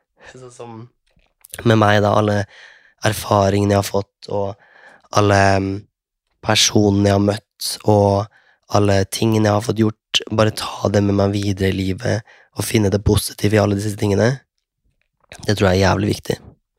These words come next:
Åh, herregud. Ehm,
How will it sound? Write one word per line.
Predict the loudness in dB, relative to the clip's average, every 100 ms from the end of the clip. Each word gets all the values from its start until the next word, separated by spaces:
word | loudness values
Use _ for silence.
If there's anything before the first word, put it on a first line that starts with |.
| _ _ _ _ _ _ _ _ _ _ _ _ _ _ _ _ _ -2
Åh, | 0 0 -4 -8 -4
herregud. | 2 2 0 -2 2 4 2 -2 -10 -10 2
Ehm, | 4 4 4 2 2 0 -2